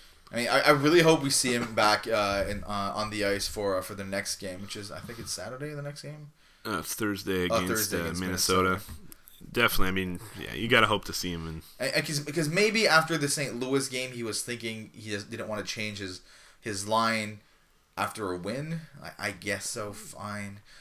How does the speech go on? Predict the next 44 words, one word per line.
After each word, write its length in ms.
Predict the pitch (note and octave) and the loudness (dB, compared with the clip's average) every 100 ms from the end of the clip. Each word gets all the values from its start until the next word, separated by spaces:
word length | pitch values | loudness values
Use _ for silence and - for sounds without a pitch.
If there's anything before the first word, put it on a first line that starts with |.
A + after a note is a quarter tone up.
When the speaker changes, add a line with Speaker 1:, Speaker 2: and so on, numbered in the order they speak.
| - - | -20 -2
Speaker 1:
But 180 | A#2+ A2+ | 0 2
now 200 | D#3+ F3+ | 6 6
you 140 | C3 | 6
gotta 280 | A#2+ D3 D3 | 4 6 6
put 160 | - A2 | 2 -6
him 100 | F#2+ | 0
back 240 | F#2 F#2 | 0 0
in. 260 | F#2+ F#2 G2 - - | -4 -8 -12 -16 -14
Minnesota's 440 | A#2+ D3 D3 D3+ C#3 | -4 0 4 4 4
having 160 | A#2+ | 2
a 60 | G2+ | 0
rough 200 | F#2+ A#2 | 2 2
start 240 | - A#2 | 4 2
to 60 | A2+ | 2
the 100 | G#2 | -4
year. 300 | G2 G#2 C#3 | 0 2 0
We 60 | A#2 | 0
were 80 | G2 | -4
just 140 | G2 | 0
talking 200 | G#2 G2 | 0 0
about 240 | G2 F#2+ | 0 -2
giving 200 | G2+ G2+ | -2 -4
him 100 | G2+ | -4
an 100 | G2 | -6
easier 320 | F#2+ G#2 G2+ F#2 | -6 -8 -6 -6
Speaker 2:
Mm. 80 | |
Speaker 1:
start. 340 | F2+ G#2 A#2 A#2+ | -4 0 0 -2
Minnesota's 420 | G#2+ G2 A2 G#2 | -6 -4 -4 -4
the, 120 | G2+ A2 G2+ | -6 -8 -14
the 100 | A2+ | -10
bottom 380 | G2+ G#2 G2+ G#2 | -2 2 2 0
of 60 | G2 | -4
the 80 | G2 | -2
Western 320 | G2 G2 G#2 | -2 -4 -8
Conference 320 | G2+ A#2+ C3+ | -8 -8 -6
right 120 | C#3+ | -4
now. 220 | D3 D3 D3 | -4 -6 -8
Speaker 2:
Yeah. 180 | - D2 - - - - - - - | -10 -10 -10 -12 -12 -14 -18 -18 -14
Speaker 1:
Please 580 | - F3+ G3+ G#2+ F2 | -4 -2 0 -2 -6
put 200 | - A2 | -8 -10
Fleury 300 | - A2 F#2+ | -8 -6 -6
back 240 | E2+ E2 F2 | -6 -10 -12
in. 80 | D2+ - - - - - | -14 -16 -20 -20 -8 6
Speaker 2:
Yeah, 200 | F#3+ | 8